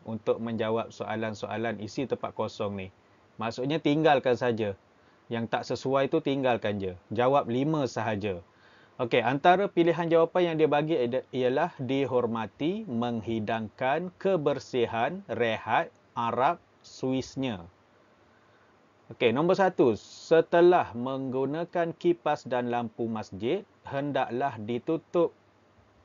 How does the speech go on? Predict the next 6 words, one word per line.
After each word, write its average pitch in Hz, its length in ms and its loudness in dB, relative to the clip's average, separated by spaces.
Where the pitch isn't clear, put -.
Swisnya 147 960 0
kembali. 110 720 -4
Okey, 98 320 0
so, 214 320 4
ha, 95 220 -6
bila 135 640 0